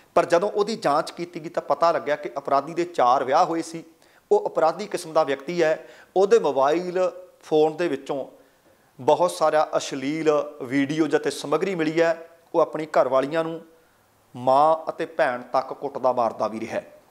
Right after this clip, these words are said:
ਤੇ ਉਹਨੇ ਇੱਥੋਂ ਤੱਕ ਆਖਿਆ ਕਿ ਹਾਂ, ਮੈਂ ਇਹ ਕਾਰਾ ਕੀਤਾ ਹੈ ਅਤੇ ਮੈਨੂੰ ਫਾਂਸੀ ਦੇ ਦਿੱਤੀ ਜਾਵੇ। ਹੁਣ ਵੇਖਦੇ ਹਾਂ ਕਿ ਇਸ ਕੇਸ ਦੀ ਜਾਂਚ ਸੀ ਬੀ ਆਈ ਦੇ ਹਵਾਲੇ ਕਰ ਦਿੱਤੀ ਗਈ ਹੈ ਕਿ ਅਗਲੇਰੀ ਜਾਂਚ ਵਿੱਚੋਂ ਹੋਰ ਇਹਦੇ ਵਿੱਚ ਕੌਣ-ਕੌਣ ਸ਼ਾਮਲ ਪਾਏ ਜਾਂਦੇ ਆ।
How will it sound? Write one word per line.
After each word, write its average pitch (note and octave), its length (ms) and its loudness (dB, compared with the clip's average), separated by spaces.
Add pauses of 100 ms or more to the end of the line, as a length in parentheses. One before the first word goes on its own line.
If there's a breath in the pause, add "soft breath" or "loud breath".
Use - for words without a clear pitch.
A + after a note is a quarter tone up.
(300)
ਤੇ E3+ 60 2
ਉਹਨੇ G3 280 2
ਇੱਥੋਂ F3 260 -2
ਤੱਕ E3 240 0
ਆਖਿਆ D#3 420 4 (360 loud breath)
ਕਿ D3+ 160 0
ਹਾਂ, E3 220 4
ਮੈਂ D#3 160 0 (100)
ਇਹ F3 140 0
ਕਾਰਾ C#3+ 300 4
ਕੀਤਾ C#3+ 340 -2
ਹੈ F#3 460 0
ਅਤੇ D3+ 180 -4
ਮੈਨੂੰ B2+ 220 -8
ਫਾਂਸੀ A#2+ 380 -6
ਦੇ A2+ 100 -10
ਦਿੱਤੀ A2 260 -10
ਜਾਵੇ। G#2+ 280 0 (560 loud breath)
ਹੁਣ F#3+ 80 4
ਵੇਖਦੇ E3 340 2
ਹਾਂ G3+ 80 4
ਕਿ G3+ 260 -2
ਇਸ F#3+ 300 2
ਕੇਸ E3+ 260 -2
ਦੀ F3 140 -10
ਜਾਂਚ D3 280 -2
ਸੀ D#3 260 -8
ਬੀ D3+ 120 -4
ਆਈ D#3+ 100 -2
ਦੇ D#3+ 120 0
ਹਵਾਲੇ C3+ 320 2
ਕਰ C#3+ 140 -4
ਦਿੱਤੀ B2+ 280 -6
ਗਈ D#3+ 180 0
ਹੈ D3 300 -2 (260 loud breath)
ਕਿ E3+ 220 -6
ਅਗਲੇਰੀ D3 340 0
ਜਾਂਚ C3+ 300 -2
ਵਿੱਚੋਂ C3 260 -6
ਹੋਰ C3+ 360 -2
ਇਹਦੇ D3 140 -6
ਵਿੱਚ C3+ 160 -10
ਕੌਣ-ਕੌਣ C3 500 -2
ਸ਼ਾਮਲ A#2+ 440 -2
ਪਾਏ - 340 -2
ਜਾਂਦੇ A2 360 -4
ਆ। - 80 -4